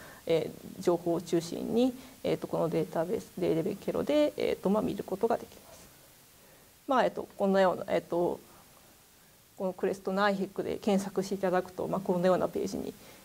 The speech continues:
えーと、飛ぶかと思います。この国際ヒトゲノムコンソーシアムの日本のチームが、えーと、まあ、関わっている部分っていうのを、まあ、こんなような形で、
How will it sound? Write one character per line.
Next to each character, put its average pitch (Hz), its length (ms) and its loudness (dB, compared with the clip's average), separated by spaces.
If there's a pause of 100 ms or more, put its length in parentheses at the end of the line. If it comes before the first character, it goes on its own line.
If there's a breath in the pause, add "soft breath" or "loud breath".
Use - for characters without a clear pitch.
え - 260 0
ー - 40 -20
と、 - 60 -18
飛 165 140 0
ぶ 165 80 -4
か - 140 -8
と - 100 -8
思 - 180 -6
い - 40 -10
ま - 180 -12
す。 - 140 -20 (140)
こ 185 80 -2
の 165 280 -2
国 - 160 -10
際 175 220 -2
ヒ 175 60 -6
ト 190 120 -4
ゲ 175 120 0
ノ 170 120 -4
ム 175 120 -4
コ 180 140 -4
ン 175 60 -2
ソ 180 140 0
ー - 20 2
シ 180 140 -4
ア - 20 0
ム 196 120 0
の 269 120 6
日 202 120 6
本 190 200 4
の 165 100 0
チ 185 140 -6
ー 170 80 0
ム 160 120 -2
が、 240 260 2 (320 loud breath)
え - 200 -2
ー - 40 -6
と、 - 160 0
ま - 280 0
あ、 - 480 -12
関 185 160 4
わ 165 80 6
っ 165 40 2
て 165 140 -6
い - 80 -2
る - 100 -2
部 165 120 0
分 170 200 -6
っ - 20 -8
て 196 100 -4
い 185 80 2
う 170 60 2
の 208 280 2
を、 277 40 2
ま 208 120 4
あ、 175 40 -2
こ 196 160 -4
ん 175 80 0
な 180 60 4
よ 175 80 4
う - 20 2
な 165 100 -2
形 196 400 -8
で、 247 320 2